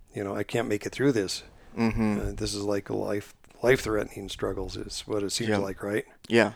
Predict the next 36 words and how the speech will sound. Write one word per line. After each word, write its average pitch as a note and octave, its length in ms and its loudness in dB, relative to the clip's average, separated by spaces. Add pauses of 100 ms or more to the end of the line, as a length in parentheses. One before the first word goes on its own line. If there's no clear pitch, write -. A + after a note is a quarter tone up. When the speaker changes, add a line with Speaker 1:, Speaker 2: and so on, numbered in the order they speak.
Speaker 2:
absolutely. G2+ 540 2
Speaker 1:
And G#2 100 -2
then G2+ 140 -4
I, G2+ 340 -8
and G#2 80 -6
I'm G2 140 -8
telling A#2+ 300 4
myself, G2+ 540 0 (480)
uh, G#2 300 -6
you A2 200 -6
know, G2+ 240 -4 (280)
"I A2 40 0
can't C3 240 4
keep B2 180 -2
living B2 260 6
like F#2+ 220 -2
this. G2 120 -2
I G#2+ 80 -2
can't A#2+ 220 6
live A#2 160 6
this G#2 200 -2
way G2+ 100 -6
any G2 140 -4
longer." G#2 360 -2
Speaker 2:
Mm-hmm. A2 440 0 (360)
Speaker 1:
Um, G#2 440 -6 (460)
instead, C3 480 8
I G#2+ 120 10
could B2+ 500 4 (260)
tell A2 160 0
myself G#2 380 2
something G2+ 360 -6
different. G#2+ 460 -2 (880)
That G#2 480 -4 (120)
would G#2 280 -6
be, G#2 500 -6